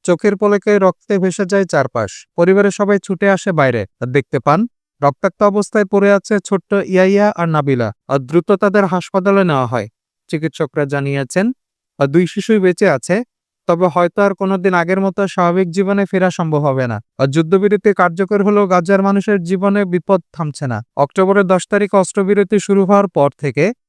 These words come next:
লাখো ফিলিস্তিনি ধ্বংসস্তূপে ফিরছেন, খুঁজছেন নিজেদের হারানো ঘরবাড়ি,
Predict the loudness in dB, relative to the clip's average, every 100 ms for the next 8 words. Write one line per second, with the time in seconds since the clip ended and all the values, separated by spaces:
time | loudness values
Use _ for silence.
0 | _ _ -2 -2 0 -4 0 0 0 0
1 | 0 0 -2 -2 -4 -4 -4 0 0 0
2 | -4 -4 -6 -6 _ -4 -4 -4 -2 -2
3 | -2 0 0 0 0 0 -2 -2 0 0
4 | 0